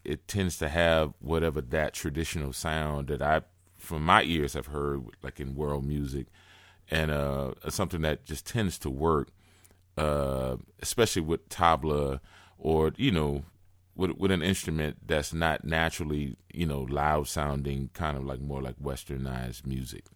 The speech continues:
or westernized, uh, instruments. And, um,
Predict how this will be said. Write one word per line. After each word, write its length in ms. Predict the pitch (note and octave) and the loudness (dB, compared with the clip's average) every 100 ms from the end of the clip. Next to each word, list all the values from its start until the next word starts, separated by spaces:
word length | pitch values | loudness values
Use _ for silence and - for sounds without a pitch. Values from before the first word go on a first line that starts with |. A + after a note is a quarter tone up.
| - | -12
or 160 | A#1+ A#1+ - | -10 -10 -6
westernized, 680 | D2 C#2 C#2+ C2 B1+ A#1+ A#1+ | -4 -2 -4 -4 -6 -10 -12
uh, 260 | B1+ B1 A1+ | -10 -8 -8
instruments. 640 | - C#2+ - A#1 - - - - - - - - - _ - | -8 -8 -8 -12 -12 -16 -16 -18 -20 -20 -20 -20 -20 _ 0
And, 180 | F#2+ F#2+ | 4 6
um, 340 | F#2 F2+ F2 | 6 6 4